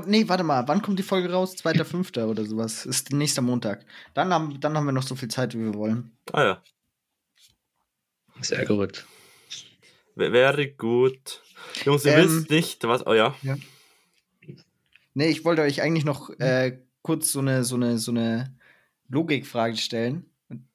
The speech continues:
Speaker 1: Aber weiß ich nicht, ob ihr da überhaupt Bock drauf habt.
Speaker 2: Ja, mach.
Speaker 1: Okay. Ähm,
Speaker 3: Was?
Speaker 1: und zwar will ich von euch wissen,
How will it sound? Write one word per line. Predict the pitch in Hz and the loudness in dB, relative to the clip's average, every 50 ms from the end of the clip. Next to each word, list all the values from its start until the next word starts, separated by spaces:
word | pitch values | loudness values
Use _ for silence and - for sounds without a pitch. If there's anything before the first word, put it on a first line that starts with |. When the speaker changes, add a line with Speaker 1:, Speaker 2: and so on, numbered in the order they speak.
| _ _ _ - - | _ _ _ -18 -10
Speaker 1:
Aber | - 95 107 110 110 117 117 113 110 110 101 - - | -4 -2 -2 -2 0 0 0 0 0 0 -2 -2 -2
weiß | 127 127 135 135 | -2 -2 -2 -2
ich | 131 | -4
nicht, | 131 127 131 | -6 -6 -4
ob | 120 113 | -4 -4
ihr | 117 | -2
da | 110 117 117 | -2 -2 0
überhaupt | 113 113 110 107 - | 0 -2 -2 -4 -4
Bock | - 127 131 - | -6 -8 -8 -8
drauf | - 113 107 104 - | -10 -10 -10 -8 -6
habt. | 110 110 | -2 2
Speaker 2:
Ja, | 107 104 | 2 2
mach. | 104 107 107 - - - _ _ _ _ _ _ _ _ - 123 | 2 0 -2 -4 -8 -20 _ _ _ _ _ _ _ _ -14 -12
Speaker 1:
Okay. | 117 110 - 117 107 107 - _ _ _ - - - - - - _ _ - | -12 -10 -8 -10 -10 -10 -10 _ _ _ -20 -18 -18 -18 -20 -20 _ _ -4
Ähm, | 131 127 127 127 131 131 127 131 131 | -2 0 2 2 4 4 4 4 2
Speaker 3:
Was? | 131 135 - - - - - - - - _ _ _ _ _ _ _ _ _ _ _ _ _ _ _ _ _ _ | 2 2 0 -2 -4 -10 -20 -20 -20 -20 _ _ _ _ _ _ _ _ _ _ _ _ _ _ _ _ _ _
Speaker 1:
und | - 151 135 | -6 -4 -4
zwar | - 147 147 160 196 190 170 | 0 4 4 6 6 4 4
will | 190 190 | 0 -2
ich | 185 - | -2 -2
von | - 180 156 | -2 -2 -2
euch | 143 147 135 - 135 | -2 -2 -4 -2 0
wissen, | 156 220 220 - - 185 196 214 254 262 - | 0 0 2 2 2 2 4 2 2 0 -4